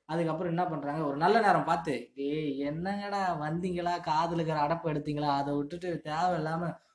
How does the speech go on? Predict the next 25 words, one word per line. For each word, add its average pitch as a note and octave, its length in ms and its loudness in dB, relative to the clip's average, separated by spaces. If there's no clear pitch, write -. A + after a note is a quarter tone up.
பூஜை F#3+ 340 0
பண்ணு, D#3+ 760 -2
புனஸ்காரம் E3+ 520 0
பண்ணு D3 200 0
அப்படின்றீங்களா?" C#3+ 680 0
இதெல்லாம் E3 260 -4
பேசிக் D#3+ 280 -4
கான்செப்ட். C3 480 -6
அந்த C3 180 -4
காலத்துல, G#3 520 4
அதான் E3+ 40 6
சொல்றேனே, F3 380 2
"முன்னொரு F3+ 240 4
காலத்திலே" G3 540 4
அப்படின்ற D3 380 0
மாதிரி, D#3 340 2
அந்த C#3+ 180 -6
காலத்துல A3 320 -2
இந்த F#3 140 0
மாதிரி F3+ 500 2
நிறைய D3 500 -2
சாஸ்திர A#3+ 540 0
சம்பிரதாயங்கள்லாம் F3 720 2
கடைபிடித்து D#3 400 0
வருவாங்க. C#3 420 2